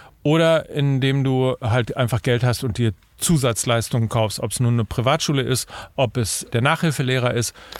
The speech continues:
äh, ob es bestimmte Bücher sind oder drei Computer oder was auch immer. Und das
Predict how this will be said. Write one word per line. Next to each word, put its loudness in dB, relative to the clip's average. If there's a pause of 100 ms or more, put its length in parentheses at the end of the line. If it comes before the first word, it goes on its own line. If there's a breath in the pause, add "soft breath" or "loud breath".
(140 loud breath)
äh, 2
ob 0
es 0
bestimmte 0
Bücher 4
sind 0
oder 4
drei 2
Computer 0
oder 2
was 0
auch -4
immer. -4 (840 loud breath)
Und 4 (760)
das 0